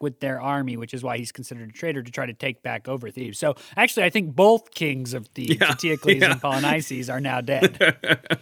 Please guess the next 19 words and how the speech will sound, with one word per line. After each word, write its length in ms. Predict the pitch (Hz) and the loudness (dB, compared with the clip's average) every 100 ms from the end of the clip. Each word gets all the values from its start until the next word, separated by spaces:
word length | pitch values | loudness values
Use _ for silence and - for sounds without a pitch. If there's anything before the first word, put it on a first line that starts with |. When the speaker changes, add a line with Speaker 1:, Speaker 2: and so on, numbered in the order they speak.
| - - | -4 2
Speaker 2:
Right. 340 | 180 196 160 135 | 6 6 6 6
That's 200 | 175 175 | 4 6
the, 100 | 180 | 6
yeah, 140 | 165 143 | 8 6
that's 160 | 160 | 4
true. 200 | - 151 | 6 6
So 120 | 131 143 | 8 6
both 240 | 180 190 | 6 6
kings 280 | 202 196 180 | 4 6 6
of, 260 | 175 156 | 4 4
both 220 | 156 180 170 | 6 6 6
kings 280 | 175 175 160 | 4 6 4
in 80 | 151 | 6
the 60 | |
line 280 | 147 151 160 | 6 6 6
of 100 | 151 | 6
Oedipus 440 | 151 147 147 131 | 6 6 4 4
are 80 | 139 | 4
dead, 420 | 131 131 131 127 | 6 6 6 2